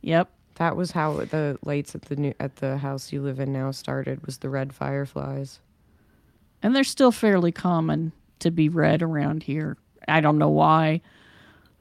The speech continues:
Speaker 1: Um, but in the winter, I have seen them. They do like those in-between times where it's the end of winter, the beginning of spring, and the end of summer, beginning of fall.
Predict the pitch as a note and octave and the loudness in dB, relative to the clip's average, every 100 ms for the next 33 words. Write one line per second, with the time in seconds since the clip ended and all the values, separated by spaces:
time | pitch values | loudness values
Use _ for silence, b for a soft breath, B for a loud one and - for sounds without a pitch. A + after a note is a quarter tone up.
0 | - E3+ D#3+ D3+ D3+ D3 D#3+ - - _ | 4 8 10 10 8 6 2 -4 -18 _
1 | _ _ - F3 G3+ G#3+ G#3 G#3+ G#3 G#3+ | _ _ -4 6 8 8 8 8 6 4
2 | G3+ F#3 F3 F3+ G3 G3 - G#3 G3+ G3 | 4 4 4 6 4 4 0 0 4 4
3 | F#3+ F#3+ b b b b G3 G3 F3 A#3 | 4 0 b b b b 6 6 4 2
4 | D#4+ D#4+ A3 A3 A3 - G#3+ G3 F3+ F3 | 4 4 2 2 0 -6 -4 -2 -2 -4
5 | F#3+ G3+ F#3+ F3+ E3+ E3+ F#3+ G3 - G3 | -2 -2 -2 -6 -4 -4 -2 -4 -6 -6
6 | G3 G3 G3+ G#3+ - _ - F3 E3 D#3+ | -4 -6 -6 -10 -18 _ -4 0 2 2
7 | D#3+ D#3 - D#3+ - - D3 F3+ F3+ F3+ | 0 -2 -2 -2 -2 -4 0 2 2 0
8 | F3+ F3 F3 E3 D#3+ E3 E3 E3 D#3+ - | -2 -2 -4 -6 -6 -4 -4 -4 -8 -8
9 | D#3+ D#3+ D#3+ F3+ - _ _ _ b b | -4 -2 -4 -6 -12 _ _ _ b b
10 | b b b _ E3 E3 E3 D#3 D3+ D#3+ | b b b _ 0 2 4 2 0 -4
11 | F3 - _ _ - F3+ E3+ E3+ E3+ E3 | -8 -16 _ _ -6 -2 0 2 0 0
12 | - F3+ E3+ E3 D#3+ E3 D#3+ D#3 D3+ - | -2 0 2 2 0 -2 -2 -2 -4 -6
13 | - D#3+ C3+ C3 | -4 -2 -2 -6